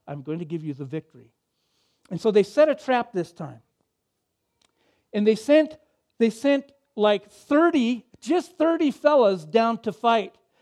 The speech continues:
against the Benjamites.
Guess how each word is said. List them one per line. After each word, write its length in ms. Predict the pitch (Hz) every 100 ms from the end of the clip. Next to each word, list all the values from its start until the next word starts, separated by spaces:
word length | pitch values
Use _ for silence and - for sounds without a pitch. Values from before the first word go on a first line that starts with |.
| _
against 480 | - 160 220 220 - _ _ _ _ _ _ _
the 160 | 143 175
Benjamites. 840 | 226 233 196 185 143 135 - -